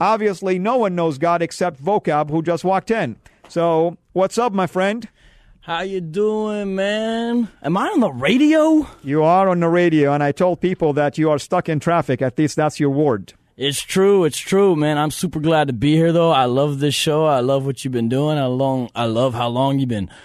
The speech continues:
Speaker 2: holding it down. I love how unique it is, and I'm super glad to just see in general what you've done since you graduated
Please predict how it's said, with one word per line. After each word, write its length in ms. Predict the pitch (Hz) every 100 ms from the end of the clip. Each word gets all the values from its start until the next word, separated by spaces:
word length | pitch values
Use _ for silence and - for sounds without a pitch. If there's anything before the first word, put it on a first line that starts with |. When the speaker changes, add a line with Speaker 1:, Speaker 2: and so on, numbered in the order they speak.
| - -
Speaker 2:
holding 260 | 160 147
it 160 | 120 104
down. 460 | 120 131 139 147 139
I 40 |
love 200 | 117 127
how 100 | 131
unique 400 | 113 110 127 127
it 60 | 139
is, 200 | 156 139
and 100 | 117
I'm 160 | 107
super 280 | - 147 135
glad 320 | 127 131 131
to 80 | 120
just 200 | 123 117
see 220 | - 131
in 80 | 123
general 320 | 90 131 135
what 160 | 127 120
you've 140 | 107
done 220 | 120 135
since 220 | 123 127 113
you 80 |
graduated 680 | 113 117 120 113 110 120 139